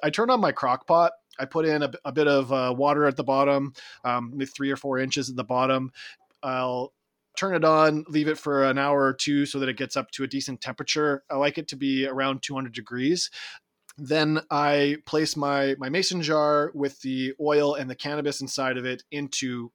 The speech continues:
said crock pot and leave it for about four hours or so, so that it can infuse into the oil.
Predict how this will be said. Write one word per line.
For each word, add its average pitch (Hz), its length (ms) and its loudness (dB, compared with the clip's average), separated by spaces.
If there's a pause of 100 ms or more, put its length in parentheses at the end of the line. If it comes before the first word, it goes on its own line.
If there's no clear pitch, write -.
said 127 340 -2
crock - 320 -2
pot 120 340 0 (240)
and 131 160 0
leave 131 160 -2
it 123 140 -4
for 131 100 -2
about 117 240 -2
four 123 300 -2
hours 107 440 -2
or 110 80 -10
so, 110 280 -6
so - 140 -10
that 117 120 -6
it 110 120 -12
can 123 200 -12
infuse 117 320 -10
into 117 100 -12
the 110 140 -10
oil. 123 380 -4